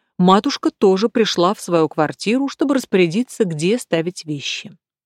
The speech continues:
По ее словам, Анна Львовна сама посоветовала ей прийти для того, и она пришла и сказала людям:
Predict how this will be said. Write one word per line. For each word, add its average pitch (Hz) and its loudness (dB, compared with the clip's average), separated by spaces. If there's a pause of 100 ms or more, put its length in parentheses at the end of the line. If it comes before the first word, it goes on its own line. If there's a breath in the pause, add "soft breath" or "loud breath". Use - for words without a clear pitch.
(500)
По 254 6
ее 208 6
словам, 180 2
Анна 185 4
Львовна 247 0
сама 196 2
посоветовала 156 -2
ей 196 0
прийти 196 0
для 156 -4
того, 160 0 (760)
и 208 2
она 226 4
пришла 214 2
и 240 2
сказала 156 0
людям: 226 0